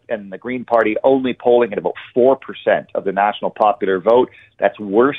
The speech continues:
than they, uh, than they're showing in the twenty nineteen election. Even within British Columbia, which is usually their, their base of support, uh,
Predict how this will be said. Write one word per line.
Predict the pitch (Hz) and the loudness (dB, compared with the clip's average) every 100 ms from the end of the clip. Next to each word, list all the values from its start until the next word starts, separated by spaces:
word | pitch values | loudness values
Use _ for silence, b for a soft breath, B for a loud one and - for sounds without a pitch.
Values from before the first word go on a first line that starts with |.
| - | -2
than | 101 | -2
they, | 101 98 95 95 - | 2 2 2 0 2
uh, | 87 87 | 2 2
than | 101 | 0
they're | 98 92 | -4 -6
showing | - 104 107 | 0 0 0
in | 92 | -6
the | |
twenty | 85 107 101 | -4 -2 -2
nineteen | 95 95 - 104 | -2 -6 -6 0
election. | 95 98 - 120 120 b b _ - | 2 2 0 -6 -6 b b _ 0
Even | 202 196 | 0 4
within | 175 147 135 | 2 2 2
British | 131 110 - | 0 0 -2
Columbia, | 113 151 165 104 | 2 2 2 0
which | 92 98 - | 0 -4 -6
is | 87 | -4
usually | 120 151 127 110 | 0 0 0 0
their, | 107 95 90 - - | 4 4 2 -2 -2
their | 98 85 | -2 -2
base | - 139 180 - - | 0 2 2 -2 -8
of | 98 - | -8 -8
support, | 101 - 147 117 - - | -10 0 2 2 -2 -2
uh, | 104 101 | 2 2